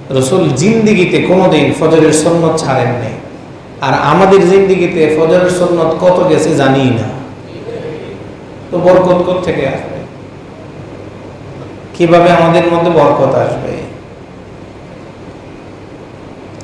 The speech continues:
এই জন্য কাজ ছিল একটা, আমরা কাজ বানাই নিছি আরেকটা।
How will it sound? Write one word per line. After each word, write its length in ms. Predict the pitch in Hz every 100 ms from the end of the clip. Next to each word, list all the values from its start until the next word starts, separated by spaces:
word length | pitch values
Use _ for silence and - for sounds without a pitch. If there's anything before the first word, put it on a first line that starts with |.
| - - - -
এই 100 | 143
জন্য 360 | 143 180 180 165 -
কাজ 580 | 170 175 156 - -
ছিল 320 | - 175 185 180
একটা, 380 | 147 - -
আমরা 260 | 127 131 139
কাজ 300 | 139 147 143
বানাই 360 | 135 139 147 143
নিছি 460 | 139 139 170 202 - - - - 135 - - -
আরেকটা। 360 | - - -